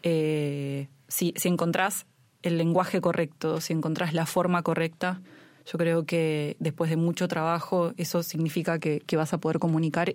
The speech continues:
y, y transmitir algo que, que luego genere una resonancia social.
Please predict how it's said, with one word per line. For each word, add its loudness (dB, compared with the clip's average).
y, 0
y 2
transmitir 2
algo 4
que, 2
que 2
luego 4
genere 0
una 2
resonancia -2
social. -4